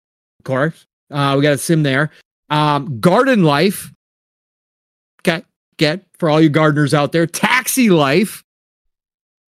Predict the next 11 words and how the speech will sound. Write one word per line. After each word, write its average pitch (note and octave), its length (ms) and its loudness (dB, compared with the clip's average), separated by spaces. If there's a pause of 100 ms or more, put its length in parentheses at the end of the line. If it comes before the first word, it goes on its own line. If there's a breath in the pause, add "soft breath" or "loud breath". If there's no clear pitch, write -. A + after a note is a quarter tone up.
(140)
Okay, B3+ 180 2 (100)
cool. A#3+ 300 2
It's A#3+ 100 -14
not G#3+ 80 2
gonna G3 100 0
be G3+ 60 0
crazy G3 380 0
taxi, F#3 440 -2
but G#3+ 220 -4
you G3 60 -8
can, F#3 200 -2